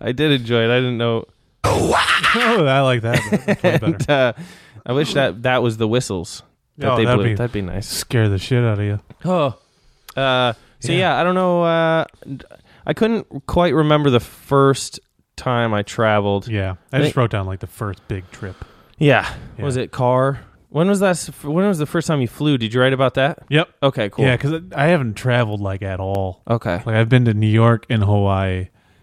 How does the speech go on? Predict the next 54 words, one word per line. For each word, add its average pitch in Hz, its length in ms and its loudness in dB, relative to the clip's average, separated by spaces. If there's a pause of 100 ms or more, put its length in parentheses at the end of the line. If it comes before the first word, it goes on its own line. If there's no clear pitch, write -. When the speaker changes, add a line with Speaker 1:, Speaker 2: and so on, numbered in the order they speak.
(320)
Speaker 2:
and 92 160 -4
that's 120 300 0
Speaker 1:
Mm, 95 320 0
Speaker 2:
it. 123 80 -4
Speaker 1:
I 131 80 -2
did 135 240 -2
go 117 160 2
to 101 120 0
New 107 120 -4
York 110 220 -4
quite 104 160 -8
a 98 40 -8
bit. 107 140 -4
I 104 60 -2
forgot 104 280 -6
about 101 160 0
Speaker 2:
Yeah. 101 80 2
Speaker 1:
those. 101 320 0 (440)
Speaker 2:
And 127 100 2
those 175 260 4
Speaker 1:
Um, 165 40 2
Speaker 2:
were 143 80 0
both 131 420 -4
in 127 80 -2
high 131 140 0
school. 110 340 -8 (460)
Speaker 1:
Oh, 117 180 2
yeah. 107 280 2
Speaker 2:
Yeah, 117 200 -2 (240)
like, 104 180 -8 (400)
Speaker 1:
Yeah, 165 160 2
we 160 100 4
Speaker 2:
other 220 60 4
Speaker 1:
didn't 240 100 2
Speaker 2:
than, - 80 0
Speaker 1:
do - 60 0
Speaker 2:
like, 202 80 2
Speaker 1:
much 202 80 0
when 196 140 0
Speaker 2:
going, - 60 2
Speaker 1:
I 165 40 2
was 131 120 0
Speaker 2:
like, 113 80 -8
Speaker 1:
younger. 135 480 -2 (100)
Speaker 2:
Yeah. 110 300 -2
Well, 190 160 2
y-, 214 200 -12
w-, 196 220 -8
yeah, 185 160 4
we 170 120 4
only, 180 160 2
like, 127 180 -2
traveled, 117 360 -4
like, 101 260 -6